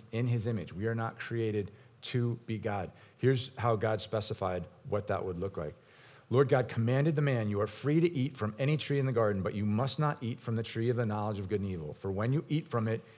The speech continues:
you will certainly die." So, um, Adam and Eve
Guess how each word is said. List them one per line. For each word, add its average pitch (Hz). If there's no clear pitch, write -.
you 117
will 117
certainly 110
die." 76
So, 95
um, 101
Adam 117
and 131
Eve 110